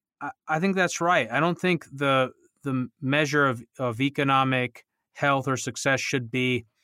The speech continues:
growth. But this is another problem. Now we're getting into another issue, which is that we measure economic success by growth in part because we have a monetary system that is built on credit expansion,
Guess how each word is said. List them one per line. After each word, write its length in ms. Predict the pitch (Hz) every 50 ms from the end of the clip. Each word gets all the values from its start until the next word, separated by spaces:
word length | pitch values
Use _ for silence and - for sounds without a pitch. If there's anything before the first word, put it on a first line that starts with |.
| _ _ _ _ _ _ _ _ _ _ _ _ 139 117
growth. 480 | 120 135 160 165 143 98 92 - - -
But 220 | - 151 131 -
this 180 | - 196 180 196
is 100 | 196 190
another 260 | 196 202 240 240 226
problem. 440 | - - 139 123 113 107 104 107 107
Now 220 | 117 135 147 147
we're 320 | 143 139 147 143 139 127 - _ _ _ _ _ _ _ _ _ _ _ _ _ -
getting 220 | 151 143 147 143 143
into 180 | 143 131 -
another 300 | 139 139 151 151 147 139
issue, 260 | 151 151 - - 135
which 160 | 127 123 110 123
is 120 | 120 117
that 120 | 131 131
we 120 | 127 127 123
measure 520 | 127 147 160 160 139 160 156 147 143 139
economic 480 | 123 143 143 - 147 143 139 139 135 -
success 360 | - 135 - - 147 131 -
by 180 | - 139 127 123
growth 360 | 117 147 180 208 190 170 -
in 120 | 143 131
part 280 | - - 175 208 214 160
because 400 | 156 143 - 143 135 135 123 127
we 140 | 127 135 127
have 240 | 139 147 139 131
a 260 | 139 135 139 135 123 113 _ _ _ _ _ _ _ _ _ _ _ _ _ _ _ _ _ - _ _
monetary 560 | 139 139 156 190 214 214 - 190 180 160 143
system 600 | - - - 143 127 - - 147 147 151 165 - -
that 300 | - 143 131 143 143 139
is 180 | 143 135 117 107
built 580 | 101 104 110 180 233 247 208 190 185 - - - - -
on 580 | 143 139 139 139 139 139 143 143 147 151 143 - _ _ _ _ _ _ _ _ _ _
credit 320 | - - 156 151 156 160
expansion, 720 | 170 - - - - 180 202 226 226 - - - 85 -